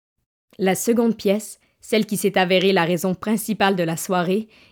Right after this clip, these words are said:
est Bien-être de Claude Gauvreau. C'est une pièce écrite pour deux personnages, un homme et une femme. Claude Gauvreau interprétera le personnage masculin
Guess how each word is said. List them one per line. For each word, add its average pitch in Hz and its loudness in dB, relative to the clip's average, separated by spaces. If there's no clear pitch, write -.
est 196 2
Bien-être 220 2
de 190 -2
Claude 185 -2
Gauvreau. 165 -2
C'est 254 -2
une 254 4
pièce 269 0
écrite 202 -4
pour 185 -2
deux 220 0
personnages, 180 -4
un 214 4
homme 262 2
et 226 2
une 196 2
femme. 175 -2
Claude 277 0
Gauvreau 262 2
interprétera 196 0
le 180 2
personnage 180 -2
masculin 196 0